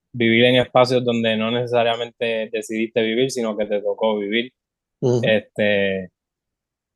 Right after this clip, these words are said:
Speaker 1: y ya, he podido experimentar eso un poco, no tanto a tu escala, porque tú estás todos los días allá, pero, mano, se siente bien brutal la diferencia. Uno acá en el West,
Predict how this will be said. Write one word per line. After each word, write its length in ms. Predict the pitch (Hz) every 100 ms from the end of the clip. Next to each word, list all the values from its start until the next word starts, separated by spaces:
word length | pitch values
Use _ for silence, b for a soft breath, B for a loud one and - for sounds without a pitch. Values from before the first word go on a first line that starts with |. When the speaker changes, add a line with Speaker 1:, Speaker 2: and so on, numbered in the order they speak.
| _ _ _ _
Speaker 1:
y 880 | 135 120 117 113 113 113 113 110 107
ya, 200 | 127 147
he 60 | 123
podido 260 | 131 139
experimentar 580 | 143 139 131 127 120 127
eso 180 | 127 131
un 100 | 120
poco, 280 | - 131 135
no 460 | 117 113 113 117 113
tanto 260 | 120 117
a 60 | 113
tu 80 | 110
escala, 360 | 104 135 160
porque 200 | 135 117
tú 100 | 110
estás 220 | 110 120 -
todos 140 | 117
los 120 | 113
días 160 | 107 113
allá, 380 | 107 104 110 127
pero, 420 | 123 110 107 98
mano, 320 | 98 110 123 110
se 140 | 110
siente 340 | - 104 98 117
bien 280 | 110 117 117
brutal 320 | 113 113 113
la 120 | 113
diferencia. 760 | 110 107 107 117 113 107 101 101
Uno 200 | 107 110
acá 260 | 104 110
en 60 | 113
el 180 | 110 104
West, 320 | 107 110